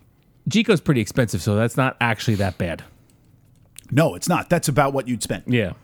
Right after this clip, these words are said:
Speaker 2: I think. I mean,
Speaker 1: Yeah, it's a signature, so you're gonna be spending some
Speaker 2: for three courses, I think you'd spend sixty dollars.
Speaker 1: Probably.
Speaker 2: Eas-, easily.
Speaker 1: Probably.
Speaker 2: Um,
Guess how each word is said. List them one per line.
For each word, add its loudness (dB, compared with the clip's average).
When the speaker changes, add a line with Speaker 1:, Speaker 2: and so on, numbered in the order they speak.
Speaker 2:
I 0
think. -8
I -2
mean, -2
Speaker 1:
Yeah, 4
it's 0
a 2
signature, 0
so -2
you're -2
gonna -2
be -4
spending -4
some -6
Speaker 2:
for 4
three -2
courses, 0
I 4
think -4
you'd -6
spend -2
sixty -8
dollars. -6
Speaker 1:
Probably. 0
Speaker 2:
Eas-, -8
easily. -6
Speaker 1:
Probably. -6
Speaker 2:
Um, -2